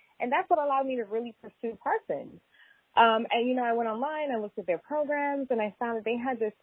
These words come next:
perfect program for me. Um, and it was really for students who already had a bachelor's degree and wanted to, and had a strong interest in fashion and wanted to obtain another, uh, degree without having to start over as a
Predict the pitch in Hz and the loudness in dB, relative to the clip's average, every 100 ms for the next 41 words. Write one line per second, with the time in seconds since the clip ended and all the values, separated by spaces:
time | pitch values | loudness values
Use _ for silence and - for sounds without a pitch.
0 | - - 247 285 262 _ 202 185 185 - | -8 -2 2 2 0 _ 2 2 -8 -10
1 | 180 175 202 381 - _ - - - 220 | -8 -4 -4 -4 -8 _ -20 -20 2 4
2 | 214 196 196 226 220 226 202 294 311 247 | 6 4 0 0 0 -4 -2 -2 0 -2
3 | - - 220 214 - 226 196 190 185 185 | 0 0 0 0 -2 0 0 0 -2 0
4 | 196 185 165 156 170 151 160 156 185 - | 0 4 2 2 -6 -6 -2 0 -2 -4
5 | _ _ _ _ - - - - 202 208 | _ _ _ _ -20 -20 -4 2 4 4
6 | 226 214 - - 190 208 190 - 208 202 | 2 0 -2 -4 -2 0 0 0 0 0
7 | 196 180 185 196 185 160 143 - 220 453 | 0 -4 -4 -2 0 0 0 0 -4 -4
8 | - - - 196 214 226 226 - 185 - | -14 -20 0 6 8 8 8 6 4 4
9 | 214 196 220 277 277 208 185 190 _ - | 4 6 6 8 10 10 6 0 _ 0
10 | - 170 180 165 165 170 190 196 202 233 | 4 4 2 -6 -2 -2 0 -2 2 2
11 | 247 220 220 196 196 - 175 170 - _ | 2 2 -2 -2 -8 -2 0 0 -6 _
12 | 190 - 170 165 156 151 - 143 151 | 6 8 4 6 6 6 4 0 -2